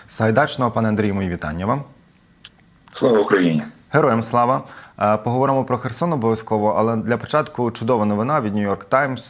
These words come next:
Speaker 1: з самісінького ранку, е, про те, що Христя Фріланд може очолити нато,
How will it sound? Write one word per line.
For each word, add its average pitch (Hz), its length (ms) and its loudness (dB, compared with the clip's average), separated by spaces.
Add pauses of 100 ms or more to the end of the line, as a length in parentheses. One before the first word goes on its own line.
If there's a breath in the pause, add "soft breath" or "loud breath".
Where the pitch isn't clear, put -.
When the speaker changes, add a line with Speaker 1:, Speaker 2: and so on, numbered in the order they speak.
(140)
Speaker 1:
з - 20 -10
самісінького 104 680 -4
ранку, 110 960 -2
е, 92 340 -2 (100)
про 101 100 -6
те, 113 140 -4
що 107 180 -8
Христя 104 340 -8
Фріланд 120 420 -4
може 104 220 -6
очолити 104 500 -4
нато, 92 400 -4